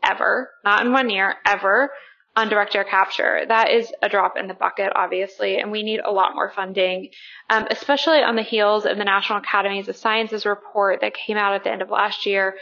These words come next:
We've shown, uh, you know, I think we're all really aware of how important an R and D component – is for getting direct air capture technologies and other carbon removal pathways off the ground.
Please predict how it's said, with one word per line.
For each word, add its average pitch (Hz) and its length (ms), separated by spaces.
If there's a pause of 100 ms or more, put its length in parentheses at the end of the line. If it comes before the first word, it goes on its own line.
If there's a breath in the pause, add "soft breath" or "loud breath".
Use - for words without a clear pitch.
(340 loud breath)
We've 226 120
shown, 220 340 (240)
uh, - 100
you 226 180
know, 202 60
I 196 120
think 220 260
we're 226 240
all 233 320
really 220 280
aware 190 360
of 190 80
how 226 460
important 202 560
an 202 180
R 202 160
and 202 140
D 202 220
component – 185 760 (380 soft breath)
is 202 420 (100)
for 196 640
getting 202 320
direct 190 260
air 196 120
capture 196 360
technologies 185 640
and 190 140
other 208 200
carbon 190 300
removal 185 300
pathways 196 440
off - 160
the 202 60
ground. 196 340